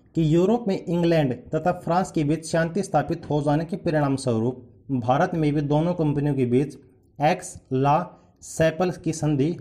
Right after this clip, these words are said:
हो गई थी। दोनों ने एक दूसरे के जीते प्रदेश लौटा दिए। दूसरा परिणाम था, इस युद्ध के परिणाम स्वरूप दोनों ही कंपनियों ने जल सैनिक शक्ति पर अत्यधिक बल दिया।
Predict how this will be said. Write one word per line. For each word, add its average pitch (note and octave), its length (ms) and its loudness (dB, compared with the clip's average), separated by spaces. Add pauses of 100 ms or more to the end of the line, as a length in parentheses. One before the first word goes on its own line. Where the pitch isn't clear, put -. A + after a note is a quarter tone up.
हो C#3+ 140 2
गई A#2+ 180 2
थी। G#2 400 -6 (280)
दोनों C#3+ 360 2
ने F#3 200 0
एक E3 220 0
दूसरे D#3 280 -2
के D#3 100 -2
जीते D3+ 300 0
प्रदेश C#3+ 580 -2
लौटा B2 340 2
दिए। G2+ 420 -2 (480)
दूसरा E3+ 400 2
परिणाम E3+ 420 0
था, C#3+ 500 -2 (300)
इस F#3+ 220 2
युद्ध G3 220 2
के F#3+ 120 0
परिणाम E3 380 2
स्वरूप A#2 480 -2 (300)
दोनों D#3+ 380 2
ही F#3+ 80 2
कंपनियों D#3 480 0
ने D3 320 0 (260)
जल D3+ 300 2
सैनिक E3 520 0
शक्ति D#3 320 -2
पर D#3 140 -2
अत्यधिक D3+ 560 -2
बल C#3+ 240 2
दिया। A2 380 2